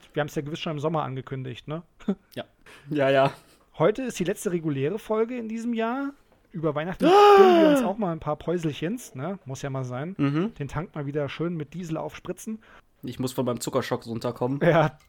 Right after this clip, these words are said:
Speaker 1: gönn dir noch ein bisschen Eistee. Und nächste
Speaker 2: Ja.
Speaker 1: Woche wird's die große Koopel-Gang Weihnachtsgeschichte geben, richtig?
Speaker 2: Genau.
Speaker 1: Mit den Heldentaten von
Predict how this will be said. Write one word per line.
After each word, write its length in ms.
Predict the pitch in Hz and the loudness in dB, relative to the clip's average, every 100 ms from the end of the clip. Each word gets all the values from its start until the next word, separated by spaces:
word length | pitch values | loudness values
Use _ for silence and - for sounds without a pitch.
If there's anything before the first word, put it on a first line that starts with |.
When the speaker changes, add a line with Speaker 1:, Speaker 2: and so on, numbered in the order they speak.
| - | -4
Speaker 1:
gönn 120 | 165 | -2
dir 80 | 160 | 0
noch 140 | 147 | -2
ein 80 | 131 | -4
bisschen 200 | 131 151 | -6 -6
Eistee. 480 | 143 147 - 143 165 _ _ _ _ | -8 -8 -8 -8 -8 _ _ _ _
Und 140 | 160 151 | -6 0
nächste 320 | 160 135 233 | 0 2 2
Speaker 2:
Ja. 40 | |
Speaker 1:
Woche 240 | 220 240 160 | 2 0 -2
wird's 220 | 165 - | -4 -6
die 100 | 226 | -10
große 400 | - 151 165 233 | -6 -6 -4 -8
Koopel-Gang 640 | - 170 139 156 170 196 | -6 -8 -6 -4 -4 -2
Weihnachtsgeschichte 720 | 202 185 139 - - 131 - | 0 -2 -4 -8 -10 -10 -10
geben, 220 | 127 131 120 | -8 -8 -8
richtig? 480 | 127 - 240 - _ _ _ _ | -10 -8 -8 -10 _ _ _ _
Speaker 2:
Genau. 360 | 247 175 117 110 _ _ - | 2 4 2 0 _ _ -8
Speaker 1:
Mit 220 | 147 147 | -6 -2
den 100 | 147 | -2
Heldentaten 680 | 143 156 240 233 202 214 240 | 2 2 2 0 -2 -2 -6
von 420 | - 170 190 240 | -4 -2 -2 -4